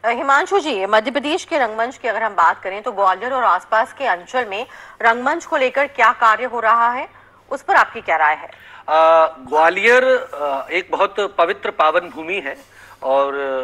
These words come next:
Speaker 2: हमसे बहुत ही पास में डबरा एक जगह है जिसका प्राचीन नाम पद्मपुर था, अ, जिसको पवाया नाम से भी जानते थे।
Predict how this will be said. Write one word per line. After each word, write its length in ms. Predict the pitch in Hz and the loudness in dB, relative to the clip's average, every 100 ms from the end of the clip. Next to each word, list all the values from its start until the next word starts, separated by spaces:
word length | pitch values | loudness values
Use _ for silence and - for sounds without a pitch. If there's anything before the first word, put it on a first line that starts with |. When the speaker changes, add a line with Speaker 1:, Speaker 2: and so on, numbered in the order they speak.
| 127 - - - | -8 -14 -20 -12
Speaker 2:
हमसे 440 | 127 147 - 180 | -10 -12 -6 -6
बहुत 400 | 170 131 135 175 | -6 -6 -6 -6
ही 40 | 214 | -4
पास 320 | 170 160 160 | 0 2 0
में 160 | 196 160 | -6 0
डबरा 240 | 160 180 | 4 4
एक 180 | 185 147 | 4 0
जगह 200 | 147 147 | -4 -2
है 260 | 135 165 247 | -4 -8 -10
जिसका 300 | - 165 156 - - - _ | -4 0 0 -2 -14 -20 _
प्राचीन 420 | 156 156 160 214 | 2 2 0 -2
नाम 320 | 208 180 185 208 - | 2 2 2 -4 0
पद्मपुर 460 | 214 190 180 170 | 0 0 -4 -2
था, 440 | 151 - 160 - - - _ | -2 0 0 0 -12 -20 _
अ, 500 | 143 135 127 131 123 | 0 2 2 0 -2
जिसको 260 | 120 127 170 | -8 -10 -12
पवाया 640 | - 165 170 196 202 214 | -4 2 4 6 6 6
नाम 260 | 170 160 160 | 4 2 2
से 160 | - | -4
भी 260 | 160 165 147 | -10 -12 -8
जानते 360 | 139 135 131 160 | -4 -2 -4 -12
थे। 140 | 160 | -12